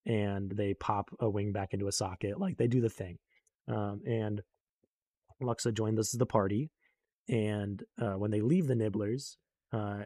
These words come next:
she gives them her crown, and it's like, "Hey, if you ever need any,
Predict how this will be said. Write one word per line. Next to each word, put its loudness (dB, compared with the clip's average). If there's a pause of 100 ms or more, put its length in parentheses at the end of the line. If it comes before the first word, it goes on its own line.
(140)
she -2
gives 2
them -2
her 0
crown, -4
and -6
it's -6
like, -4
"Hey, -4
if -12
you 2
ever 0
need 0
any, -6